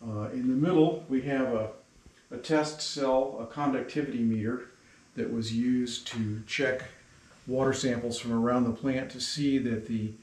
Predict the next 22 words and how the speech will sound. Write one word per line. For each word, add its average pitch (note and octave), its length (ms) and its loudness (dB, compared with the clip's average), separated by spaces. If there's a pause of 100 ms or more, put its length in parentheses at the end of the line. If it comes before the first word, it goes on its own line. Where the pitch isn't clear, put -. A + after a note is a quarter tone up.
(200)
conductivity C#3 800 2
meters A2+ 400 2
that - 160 -6
were - 200 -4
installed C#3+ 720 2
out A2 160 2
in G#2+ 80 2
the G#2+ 60 0
plant A2+ 320 -2
in G2+ 80 -2
various G#2 320 -2
places A2+ 600 -6 (420)
were B2 120 0
working C3+ 440 6
properly. A2+ 540 -2
This B2+ 260 -4
is, A#2 300 -4 (580)
conductivity C#3+ 680 4
is A2+ 120 2
used B2+ 600 -2
as A2+ 480 0
a, A2 340 -4